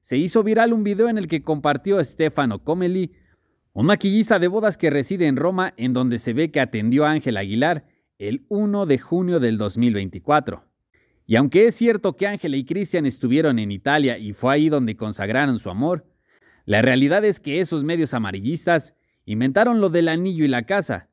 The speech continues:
pues aunque aseguraron tener una imagen exclusiva del momento justo en el que Nodal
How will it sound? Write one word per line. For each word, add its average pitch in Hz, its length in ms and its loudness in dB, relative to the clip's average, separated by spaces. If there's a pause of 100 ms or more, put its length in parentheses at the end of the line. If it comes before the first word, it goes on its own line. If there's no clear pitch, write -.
(600)
pues 135 220 4
aunque 143 240 2
aseguraron 160 640 2
tener 175 260 0
una 190 140 0
imagen 165 400 -2
exclusiva 151 580 -2
del 117 160 0
momento 135 400 0
justo 180 560 -2
en 104 180 -8
el 101 140 -8
que 104 140 -6
Nodal 113 420 0